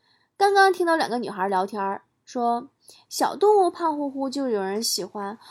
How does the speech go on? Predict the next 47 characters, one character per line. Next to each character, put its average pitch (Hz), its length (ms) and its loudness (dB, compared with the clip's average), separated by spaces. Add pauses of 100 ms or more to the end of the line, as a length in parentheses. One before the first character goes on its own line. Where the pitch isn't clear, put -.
(120)
我 247 160 4
胖 415 180 -2
乎 370 200 6
乎 349 160 4
就 339 140 2
没 277 160 -2
人 269 240 -4
喜 226 180 -4
欢 220 240 0
哦。” 208 500 4 (120)
另 254 200 0
一 240 80 0
个 220 100 6
女 196 100 -2
孩 180 160 -2
说 196 240 -6 (100)
：“嗯， 294 200 -8 (180)
我 311 180 2
喜 - 200 2
欢 330 240 4
呀， 311 260 6 (220)
跟 403 140 2
你 349 40 -2
在 403 140 10
一 392 40 4
起 302 120 -2
嫌 302 220 2
我 269 100 4
瘦。” - 400 4 (1000)
<laughs> - 440 -14
你 208 100 -4
这 262 100 2
友 240 180 4
情 190 280 -6
太 294 180 -2
塑 254 160 -2
料 208 220 8
了 165 80 2
吧？ 131 180 2 (1900)
无 226 120 -4
奈 269 260 2
说 247 460 0 (560)
：“老 226 160 2
公 294 180 0
喝 302 160 0
醉 294 320 0
了 120 200 -8